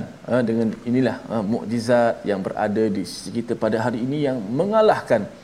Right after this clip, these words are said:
uh, dan dalam mukjizat ini juga menceritakan juga pula bagaimana mukjizat Nabi Allah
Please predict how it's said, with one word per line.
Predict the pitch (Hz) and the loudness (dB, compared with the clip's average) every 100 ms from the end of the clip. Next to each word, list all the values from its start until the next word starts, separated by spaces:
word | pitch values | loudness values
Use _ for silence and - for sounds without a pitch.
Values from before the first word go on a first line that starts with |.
| - - - - | -20 -20 -20 -4
uh, | 117 180 - - | 0 0 -4 -4
dan | - 98 104 | -2 2 2
dalam | 107 113 | 2 0
mukjizat | 113 113 120 120 123 | 0 0 2 4 4
ini | 143 | 4
juga | 143 156 120 135 | 4 4 4 2
menceritakan | 156 156 156 156 - 139 123 | 0 -2 -2 -2 0 0 0
juga | 120 117 | -4 -4
pula | 113 110 - - - - 104 | -2 -4 -4 -14 -20 -4 0
bagaimana | 110 110 110 107 - - - 92 | 2 2 2 0 -4 -14 -10 -8
mukjizat | 58 101 107 110 95 | -6 -6 0 0 0
Nabi | 98 - | -2 -2
Allah | 104 | -2